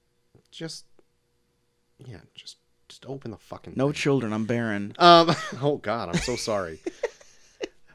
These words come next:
Speaker 1: So Todd Phillips says that he left comedy. Did you hear about this?
Speaker 2: Oh, <laughs> I did hear
Speaker 1: He
Speaker 2: this.
Speaker 1: left comedy due to, quote, "woke culture."
Speaker 2: Uh. <laughs>
Speaker 1: And, uh, I actually have a quote from him that I'm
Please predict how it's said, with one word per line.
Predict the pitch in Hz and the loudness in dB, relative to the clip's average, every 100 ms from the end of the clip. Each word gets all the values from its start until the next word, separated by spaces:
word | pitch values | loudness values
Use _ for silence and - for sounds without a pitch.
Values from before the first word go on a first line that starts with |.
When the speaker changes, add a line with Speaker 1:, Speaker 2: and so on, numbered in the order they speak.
| - | 6
Speaker 1:
So | 214 | 8
Todd | 214 294 359 | 10 10 8
Phillips | - 285 294 233 | 8 8 8 6
says | - 233 240 214 | 2 4 4 4
that | 208 185 | 4 4
he | 247 302 | 4 4
left | 339 170 220 254 - - | 6 6 6 6 0 -14
comedy. | - 196 185 180 110 90 | -2 4 4 4 0 -4
Did | 85 | -8
you | 143 | -6
hear | 156 170 | -2 -2
about | 160 165 | -2 -4
this? | 170 175 - - - - | -4 -6 -8 -16 -12 8
Speaker 2:
Oh, | 165 202 185 165 - - | 12 12 10 2 -4 -18
<laughs> | - - | -12 -8
I | 160 - | -8 4
did | 175 151 | 6 6
hear | 131 127 - | 2 0 2
Speaker 1:
He | 202 | 4
Speaker 2:
this. | |
Speaker 1:
left | 196 190 311 - | 10 10 10 6
comedy | - 226 226 214 208 | 4 6 6 6 4
due | 165 185 220 | 4 4 4
to, | 214 208 170 | 2 0 0
quote, | - 208 208 - - | 4 8 10 8 -4
"woke | - 101 127 208 226 - - | -14 2 8 10 8 -6 -8
culture." | - 175 214 - 110 98 | -2 0 0 0 -2 0
Speaker 2:
Uh. | 156 156 147 | 2 4 2
<laughs> | - - - - - - - - - - - - | 0 -12 -18 -20 -20 -20 -20 -20 -20 -16 -10 -2
Speaker 1:
And, | 143 143 | 2 6
uh, | 147 | 6
I | 135 170 | 8 6
actually | 175 175 | 6 2
have | 160 | 2
a | 147 | 2
quote | - 151 143 | 6 6 6
from | 131 110 | 2 -2
him | 110 | -2
that | 107 | -2
I'm | 104 107 | -2 -4